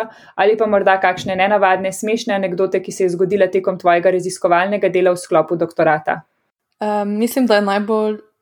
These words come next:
Speaker 2: daleč najbolj tragikomična prigoda tista o začetku mojega doktorata,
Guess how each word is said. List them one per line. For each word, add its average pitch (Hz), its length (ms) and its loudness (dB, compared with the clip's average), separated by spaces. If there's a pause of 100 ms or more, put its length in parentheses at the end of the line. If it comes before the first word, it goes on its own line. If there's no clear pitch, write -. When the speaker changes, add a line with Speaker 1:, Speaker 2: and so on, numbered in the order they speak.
(160)
Speaker 2:
daleč 214 380 0
najbolj 190 320 0
tragikomična 190 720 -2
prigoda 190 500 2
tista 214 340 -2
o 190 60 4
začetku 196 500 0
mojega 180 280 2
doktorata, 180 680 0